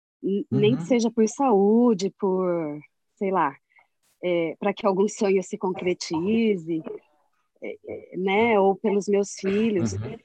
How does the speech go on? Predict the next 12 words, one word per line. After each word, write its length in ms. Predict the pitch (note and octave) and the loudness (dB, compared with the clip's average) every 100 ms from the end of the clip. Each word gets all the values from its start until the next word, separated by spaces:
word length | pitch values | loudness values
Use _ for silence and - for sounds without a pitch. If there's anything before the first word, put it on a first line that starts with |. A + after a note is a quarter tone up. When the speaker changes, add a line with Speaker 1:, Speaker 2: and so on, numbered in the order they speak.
| - | -6
Speaker 1:
Eu 520 | G#3+ G3+ A3 B3+ D4 - _ - | 0 4 4 2 -2 -6 _ -2
persigo 480 | C4 B3+ - A3 | -2 -2 -4 -4
o 40 | C4 | -4
que 100 | D4 | -4
eu 60 | C4+ | -4
tenho 280 | C4 B3 | -2 -4
de 280 | G#3+ A#3+ A3+ | -4 -2 0
objetivo 880 | G#3+ F#3+ G3 A3+ - A3 G#3 A3+ B3+ | 0 0 -4 -6 -6 -4 -2 -2 -2
da 100 | G#3+ | -4
melhor 320 | G3+ G3+ G3 G3+ | -2 -2 -2 -2
maneira 340 | A3 G#3+ G#3 | -2 -2 -2
possível, 840 | - G3+ - F#3 F#3+ G#3+ A3+ D#4 | -6 -18 -14 -10 -6 -4 -2 -4